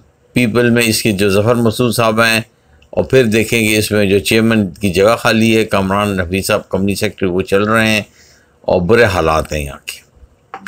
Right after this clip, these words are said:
तो भाई, आप मेरी जान, मोहम्मद हसन तारिक साहब,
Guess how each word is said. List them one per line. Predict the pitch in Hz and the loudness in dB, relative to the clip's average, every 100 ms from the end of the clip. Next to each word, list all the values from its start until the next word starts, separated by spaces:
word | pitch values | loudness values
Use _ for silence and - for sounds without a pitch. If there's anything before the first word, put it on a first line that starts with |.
| - - - _ _ _ | -16 -18 -20 _ _ _
तो | 101 | -4
भाई, | 95 143 160 160 160 156 151 143 139 127 117 | 2 4 6 6 6 6 4 4 2 2 2
आप | 110 123 131 110 117 | 4 6 6 4 0
मेरी | 120 120 123 | 2 2 0
जान, | 107 123 123 131 131 135 131 127 | 2 2 4 2 4 4 2 0
मोहम्मद | 113 113 120 123 110 | 0 0 2 0 2
हसन | 107 104 113 117 | 0 -2 -4 -6
तारिक | 101 107 110 | 0 2 0
साहब, | - 113 117 113 - | 0 0 2 2 -2